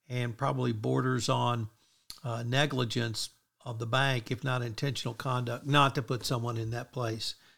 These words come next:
But it's a broader, uh, discussion of why risk officers are there and their thankless role. Next up, boy, when it comes to first, uh, conflicts of interest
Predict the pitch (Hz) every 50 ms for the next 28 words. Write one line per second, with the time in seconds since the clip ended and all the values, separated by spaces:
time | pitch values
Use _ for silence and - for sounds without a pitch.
0 | _ _ _ _ - 147 151 147 147 - - - - 147 127 - 147 127 131 151
1 | 165 170 175 185 185 185 175 160 - - - - - - - _ _ _ _ _
2 | _ - - 254 170 147 131 127 127 127 120 123 127 127 - - - 190 180 -
3 | 185 156 139 123 139 147 151 151 151 139 147 127 - - 151 139 139 139 - -
4 | - - 147 135 127 - - 127 117 117 143 156 170 170 170 165 165 170 165 156
5 | - 233 165 135 135 139 135 135 127 135 135 135 127 - - 151 156 151 - 180
6 | 165 - - 180 180 180 185 - - - _ _ _ _ _ _ _ - - -
7 | - - - - - _ - 190 196 - - - 247 240 202 151 151 135 139 175
8 | 196 208 202 190 170 156 151 - - 190 196 160 - - 131 - - 180 185 190
9 | 180 - - - - - 151 143 143 139 139 139 147 - - - 175 180 175 -
10 | 185 - - 175 143 160 180 175 - - 170 160 - - -